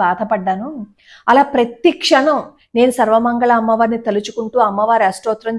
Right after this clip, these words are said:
చేయించుకుంటూ, అప్పుడు నేను మాస శివరాత్రికి అభిషేకం కూడా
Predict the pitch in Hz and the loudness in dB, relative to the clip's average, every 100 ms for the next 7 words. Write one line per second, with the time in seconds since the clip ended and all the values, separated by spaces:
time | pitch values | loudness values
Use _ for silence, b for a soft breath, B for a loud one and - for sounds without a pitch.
0 | 226 202 202 - 208 202 311 262 262 B | -4 -6 -6 -8 -8 -2 -2 0 -4 B
1 | B B 214 330 302 269 247 220 202 202 | B B 0 2 4 2 0 -2 0 0
2 | 240 285 294 269 269 269 247 190 220 285 | -2 0 2 2 -2 -2 0 0 0 -2
3 | 262 269 247 233 | -4 -4 -4 -2